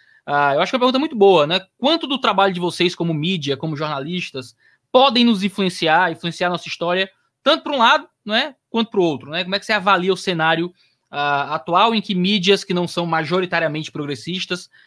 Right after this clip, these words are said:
geralmente são grupos que são jogados de lado, digamos assim, né? Ah, são tratados pelos outros jornalistas como se fosse,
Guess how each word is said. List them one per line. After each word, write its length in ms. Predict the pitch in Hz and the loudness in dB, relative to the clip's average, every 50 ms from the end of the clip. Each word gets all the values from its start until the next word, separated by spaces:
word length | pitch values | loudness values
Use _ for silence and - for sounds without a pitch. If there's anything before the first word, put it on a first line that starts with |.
| _ _ | _ _
geralmente 600 | - 143 139 175 190 196 185 175 175 185 190 180 | -10 -2 0 2 4 4 4 4 2 2 0 -2
são 260 | - - - 196 190 175 | -2 0 0 2 2 2
grupos 720 | 160 160 185 185 190 202 196 190 170 - - - - _ _ _ - | 2 2 2 2 0 -4 -6 -6 -6 -8 -12 -20 -20 _ _ _ -14
que 80 | - | -10
são 160 | 156 - 202 190 | -4 -2 0 0
jogados 340 | 196 185 175 185 185 185 | 2 2 2 2 2 2
de 80 | 165 180 | 0 2
lado, 260 | 160 165 165 160 147 | 4 4 4 4 2
digamos 280 | 139 139 143 143 139 135 | -4 -8 -8 -8 -8 -8
assim, 280 | 131 - - 123 104 - | -12 -16 -18 -20 -20 -18
né? 160 | - 139 151 180 _ _ _ _ _ _ _ _ | -16 -16 -16 -16 _ _ _ _ _ _ _ _
Ah, 300 | - 135 139 135 135 135 | -8 -6 -4 -2 -2 -2
são 160 | 131 - 139 | -4 -4 -6
tratados 420 | 131 156 156 - - 151 151 147 131 | -4 -2 -2 0 2 2 2 2 0
pelos 220 | - 151 139 131 | -6 -10 -6 -6
outros 80 | 147 147 | -6 -4
jornalistas 560 | 156 147 151 147 139 156 180 - - 175 - | -2 0 0 0 0 0 -4 -6 -8 -12 -10
como 380 | - - 175 196 208 214 214 202 | -6 -2 -2 0 0 -2 -4 -6
se 160 | - - 196 | -8 -10 -12
fosse, 580 | - - 214 214 233 254 247 - - 285 285 | -8 0 2 2 2 2 0 -2 -2 -2 -2